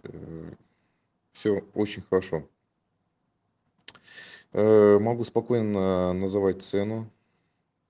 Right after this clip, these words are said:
м, торговаться. То есть все то, что я раньше, в принципе, делал с трудом, не мог.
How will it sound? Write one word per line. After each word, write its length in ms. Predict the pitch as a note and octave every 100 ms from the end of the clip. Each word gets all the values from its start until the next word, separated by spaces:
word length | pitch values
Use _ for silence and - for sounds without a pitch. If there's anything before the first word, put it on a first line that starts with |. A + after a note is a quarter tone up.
| _ _ _ _ _ _ _ _ _
м, 720 | G2 F#2 F2+ F2+ F2 F2 E2+
торговаться. 720 | E2+ F#2 F#2 F#2+ G#2+ A2 -
То 120 | F#2 G2+
есть 420 | G2 - - - _ _ _ _ _ _ _
все 200 | - -
то, 180 | G2+ D3+
что 180 | C#3+ A2
я 60 | G2+
раньше, 920 | A#2+ C3+ - G2+ F2+ E2+ E2 D#2 D2+
в 80 | -
принципе, 340 | G2+ A2 -
делал 340 | F2 G2+ A2 G2+
с 80 | -
трудом, 540 | G2+ G#2+ A2 E2+ D2 -
не 180 | D#2+
мог. 380 | G2 A2+ D#2+ -